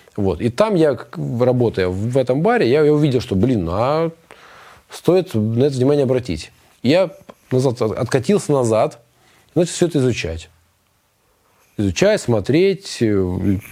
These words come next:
что-то думать, подаваться на конкурсы. Я понял, что, м, типа, ра-, рано я начал выёбываться. <laughs> Вот, э, перед самим собой и окружающими. Начал подаваться. Вот, вот и тут-то попались как раз-таки мне, ну, э,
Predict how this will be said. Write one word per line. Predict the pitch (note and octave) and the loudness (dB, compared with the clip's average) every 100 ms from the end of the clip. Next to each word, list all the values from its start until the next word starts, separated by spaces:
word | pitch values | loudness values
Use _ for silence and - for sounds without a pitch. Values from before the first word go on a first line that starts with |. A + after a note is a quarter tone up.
| - | -2
что-то | C3+ A#2 | 0 2
думать, | G2 D#3 F#3 D3 | 2 2 2 0
подаваться | A#2 D3 D3+ | 0 0 -2
на | G2+ | -4
конкурсы. | - C#3+ C#3 C3+ - A2+ G#2+ G#2 - - | 0 0 0 -6 -4 -2 -2 -4 -10 -2
Я | |
понял, | A2+ G3+ | 2 2
что, | E3 C3 G#2 - | 2 -2 -4 -8
м, | A2+ G2 | -6 -6
типа, | - G#2 G2 | -4 -2 -2
ра-, | E2+ A#2+ C3+ | 2 2 2
рано | D3+ F#3 | 2 0
я | C#3+ | 0
начал | C3+ C3 | -2 0
выёбываться. | A#2 G#2+ E2+ E2+ - F2 - - - | 0 0 -2 -6 -10 -16 -18 -20 -6
<laughs> | A2 - - - - | -4 -4 -8 -10 -6
Вот, | G2 F2+ E2 - | -2 -2 -4 -2
э, | F2+ E2 E2 D#2+ D2+ | -2 0 -2 -4 -4
перед | G#2+ F#2 | -2 -2
самим | - A#2+ A#2+ | -2 -2 0
собой | - G#2+ E3 D#3+ | 0 0 2 2
и | |
окружающими. | - G#2 F#2 D2+ D2+ D#2+ D#2 - _ _ _ _ _ _ _ | 0 -2 -2 -4 -8 -12 -16 -18 _ _ _ _ _ _ _
Начал | A#2 A#2 A2+ | -4 -2 0
подаваться. | G#2+ G#2 F#2 F2 | 0 0 -2 -4
Вот, | G2 C#3+ - | -2 -2 0
вот | D3 - | -2 -2
и | D3+ | -4
тут-то | A3+ G#3+ C3+ | -2 -2 0
попались | C3 A#2+ C#3+ C#3 | 0 0 0 0
как | G#2+ | -2
раз-таки | B2+ B2 G#2 G2 | -4 -4 -6 -4
мне, | F#2+ G#2+ G#2 - - _ _ _ | -2 -2 -4 -12 -20 _ _ _
ну, | G3 E3+ - _ | -8 -8 -12 _
э, | - | -16